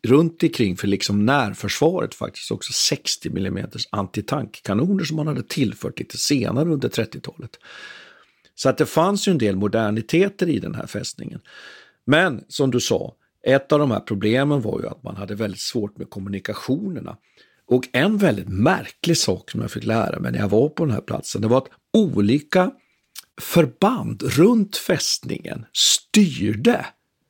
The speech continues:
olika vapensystem på fästningen. Har du tänkt dig något så vansinnigt? Så en del,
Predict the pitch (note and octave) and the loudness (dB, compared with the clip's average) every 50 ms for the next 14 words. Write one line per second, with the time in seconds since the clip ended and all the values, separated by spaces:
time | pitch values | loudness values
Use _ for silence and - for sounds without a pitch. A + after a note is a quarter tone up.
0 | _ _ _ - F3 F3+ D3 A2 G#2 G2 G2 - G2+ G2+ F#2+ A2 F3+ F#3+ E3+ G2+ | _ _ _ 2 2 4 6 4 4 4 4 2 -2 -2 2 2 4 4 4 2
1 | - _ - - G#2+ G2 - - - - - - D#4+ F4 D4 - - - - - | 0 _ -2 -2 -2 -2 -2 -2 -4 -2 2 4 4 4 2 -2 -4 -6 -8 -4
2 | - - - - - - B2+ B2 G2+ A#2+ C#3 C3 - - F3+ C4+ E4 - - C#3+ | -4 -4 -4 -6 -8 -8 -6 -2 2 4 4 2 4 2 0 0 0 -4 -4 -4
3 | A2+ - G2+ G2 - - - - F2 - A#2+ B2+ B2+ - - - - - - G3+ | -4 -4 -4 -4 -6 -6 -6 -6 -6 -2 -2 -2 -2 -2 -6 -10 -8 -2 0 0
4 | F3+ - - - - _ - - _ _ _ _ - - - _ _ _ _ _ | 0 0 -2 -10 -16 _ -20 -20 _ _ _ _ -20 -20 -20 _ _ _ _ _
5 | _ - - - - - _ _ _ _ _ - - - - - - - F3 F3+ | _ -20 -20 -20 -20 -20 _ _ _ _ _ -20 -20 -20 -12 -8 2 4 6 6
6 | E3+ C#3+ - F3+ G3 A#3 C#4 - | 6 4 4 4 4 6 4 2